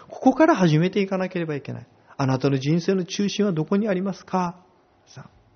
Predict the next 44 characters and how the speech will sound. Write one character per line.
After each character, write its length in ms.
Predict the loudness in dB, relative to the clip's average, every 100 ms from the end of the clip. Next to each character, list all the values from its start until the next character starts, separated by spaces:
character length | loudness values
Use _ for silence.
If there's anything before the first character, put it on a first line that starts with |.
| _
で 60 | -20
す 160 | -18
ね。 180 | -16 -16 -20 _ -20 -20 -2
そ 160 | 4 4
し 100 | 4
て 120 | 4
そ 120 | 6
の 100 | 6
契 280 | 6 8 8
約 280 | 8 6 0
の 80 | -2
箱。 440 | -4 -4 -4 -4 -18 _ -20 -6
そ 140 | 0
れ 80 | 2
は 80 | 0
神 380 | 0 2 4
の 140 | 6 6
臨 260 | 6 4
在 220 | 4 0 0
の 80 |
印 380 | -2 -6 -10 -12
で 60 | -16 _ _ _
す 160 | _
ね。 200 | -14 -14 -16 _
歴 160 | 0 6
代 180 | 6 6
史 140 | 4
上 160 | 4 4
十 180 | 6 4
六 160 | 4
章 160 | 4 2
一 120 | 2
節。 220 | -4 -6 -8 -18 -14
人 240 | 2 6
々 240 | 6 10 10
は 80 | 10
神 260 | 8 8
の 140 | 8 8
箱 320 | 6 8 8
を 60 |
運 280 | 8 8 8
び 100 | 8 6
入 40 |
れ、 180 | 4